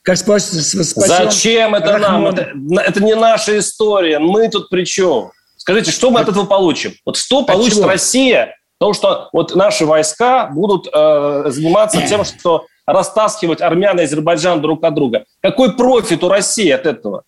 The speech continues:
Speaker 2: Что мы от этого
Speaker 1: Объясняю.
Speaker 2: получим?
Speaker 1: Тишину получим, Варсобин. Мир,
Speaker 2: Думаете?
Speaker 1: тишину. И чтобы там было всё тихо,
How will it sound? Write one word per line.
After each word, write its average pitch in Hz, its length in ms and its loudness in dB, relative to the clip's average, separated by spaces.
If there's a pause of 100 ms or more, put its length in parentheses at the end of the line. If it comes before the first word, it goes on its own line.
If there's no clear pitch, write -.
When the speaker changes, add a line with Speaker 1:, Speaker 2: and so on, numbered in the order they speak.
Speaker 2:
Что - 300 0
мы 202 100 4
от 185 240 2
этого 196 200 0
Speaker 1:
Объясняю. 190 240 2
Speaker 2:
получим? - 260 -2 (500)
Speaker 1:
Тишину 285 580 2
получим, 254 680 0
Варсобин. 180 840 0 (260)
Мир, 285 320 4
Speaker 2:
Думаете? 269 480 -2
Speaker 1:
тишину. 269 960 0
И 214 100 2
чтобы 247 300 2
там 262 180 2
было 254 160 4
всё 247 240 0
тихо, 170 440 0